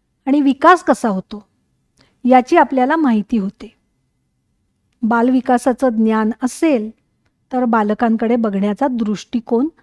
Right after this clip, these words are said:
सकारात्मक होतो. म्हणजेच आपण बालकाच्या प्रत्येक कृतीकडे, वर्तनाकडे वेगळ्या दृष्टिकोनातनं बघतो.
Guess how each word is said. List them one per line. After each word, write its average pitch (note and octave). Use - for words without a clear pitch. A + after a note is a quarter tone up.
सकारात्मक A3+
होतो. G#3+
म्हणजेच B3
आपण D4
बालकाच्या A#3+
प्रत्येक C4
कृतीकडे, B3
वर्तनाकडे A#3
वेगळ्या A3
दृष्टिकोनातनं G#3+
बघतो. G3